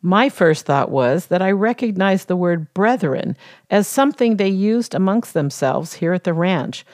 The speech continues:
I had noticed that the women spoke of the others as either sisters or brothers. So here in the scripture was the idea that believers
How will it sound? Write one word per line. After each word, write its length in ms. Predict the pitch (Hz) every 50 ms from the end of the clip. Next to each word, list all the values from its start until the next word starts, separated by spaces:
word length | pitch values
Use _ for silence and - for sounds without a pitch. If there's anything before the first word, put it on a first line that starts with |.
| - - - - _
I 140 | - - 226
had 140 | 233 247 214
noticed 580 | 233 247 254 285 302 233 160 143 156 170 -
that 160 | - 202 185 -
the 80 | 202
women 440 | 196 185 220 233 254 254 240 226 214
spoke 380 | - - - - 220 220 220 -
of 120 | 202 175
the 160 | 185 180 175
others 480 | - - 226 190 165 135 135 147 - - -
as 240 | - 185 185 - -
either 260 | - 208 196 196 185
sisters 680 | 185 - - - 220 262 - - - 156 151 147 156 -
or 120 | - 160 160
brothers. 680 | 151 147 180 202 226 214 160 135 - 147 - - - _ _ _ _ - - - - _ _
So 280 | - - - 247 247
here 300 | 247 185 247 294 302 320
in 120 | 311 285 233
the 120 | 196 190
scripture 640 | - - - - 254 269 269 - - - 165 156 151
was 220 | 165 175 185 185
the 140 | - 208 220
idea 600 | 202 190 185 190 170 160 - 233 220 165 139 151
that 240 | 156 165 165 156 -
believers 640 | 185 202 208 220 233 226 190 160 143 147 165 -